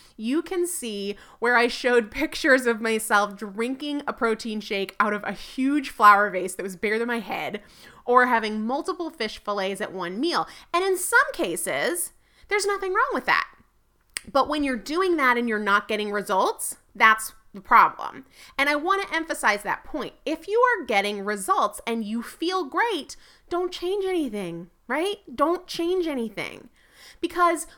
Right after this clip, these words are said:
when it comes to how much we eat and how often we eat, there's lots of factors. What we're eating throughout the day, like, one meal might be totally huge, but it's relative to your two smaller meals. Or maybe your meals are really huge because you were particularly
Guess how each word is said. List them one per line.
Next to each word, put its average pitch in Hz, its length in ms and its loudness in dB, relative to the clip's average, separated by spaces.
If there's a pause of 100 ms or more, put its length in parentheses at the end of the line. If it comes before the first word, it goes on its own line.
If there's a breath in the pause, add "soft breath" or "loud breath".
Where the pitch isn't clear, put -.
when 302 160 -2
it 285 120 -8
comes 466 520 -2
to 226 500 -2
how - 380 0
much 247 360 -2
we 240 120 -8
eat 226 300 -8
and 220 160 -2
how 220 340 0
often 381 420 2
we 226 100 -4
eat, 220 340 -8 (220 loud breath)
there's 381 180 0
lots 370 240 0
of 359 100 -6
factors. - 600 -2 (200 soft breath)
What 240 220 4
we're 254 220 6
eating 247 260 -4
throughout 226 360 2
the 220 80 -6
day, 277 240 -2
like, 180 160 -4
one 359 360 2
meal 320 200 0
might 277 220 -4
be 247 100 -10
totally 277 520 -6
huge, 285 580 -4
but 269 100 0
it's 262 120 -6
relative 233 600 0
to - 120 -10
your 220 100 -2
two 214 240 -10
smaller 330 440 2
meals. 190 340 -4
Or 220 120 -2
maybe 254 560 -4 (260 loud breath)
your 254 140 0
meals 240 360 0
are 226 60 0
really 226 240 -2
huge 220 380 -8
because 220 280 -8
you 220 60 -4
were 208 80 -4
particularly 208 600 -6